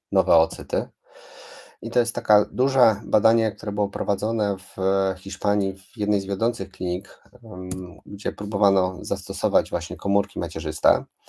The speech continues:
Natomiast, e, niestety nie uzyskano nic więcej oprócz pięknego efektu spaghetti,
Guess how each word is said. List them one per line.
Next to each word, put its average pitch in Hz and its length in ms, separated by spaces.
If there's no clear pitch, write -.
Natomiast, 107 600
e, 98 380
niestety 107 400
nie 117 120
uzyskano 104 400
nic 113 240
więcej 101 400
oprócz 98 680
pięknego 95 460
efektu 85 500
spaghetti, 87 580